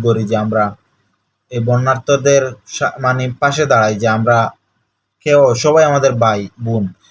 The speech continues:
আমা-, আমাদের এখানে কোনো ভেদাভেদ নাই, আমার কে হিন্দু কে মুসলিম, এখানে কোনো ভেদাভেদ নাই। So, আমরা সবাই একে অন্যের পাশে দাঁড়াই, ইনশাল্লাহ এই আমাদের বাংলাদেশ নতুন একটি বাংলাদেশ গড়ে তুলব। So, আপনারা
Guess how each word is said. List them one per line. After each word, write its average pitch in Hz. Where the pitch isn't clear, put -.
আমা-, 127
আমাদের 143
এখানে 143
কোনো 143
ভেদাভেদ 127
নাই, 117
আমার 113
কে 131
হিন্দু 123
কে 127
মুসলিম, 120
এখানে 131
কোনো 135
ভেদাভেদ 117
নাই। 92
So, 123
আমরা 117
সবাই 135
একে 131
অন্যের 127
পাশে 123
দাঁড়াই, 110
ইনশাল্লাহ 120
এই 123
আমাদের 120
বাংলাদেশ 117
নতুন 120
একটি 123
বাংলাদেশ 117
গড়ে 110
তুলব। 98
So, 135
আপনারা 135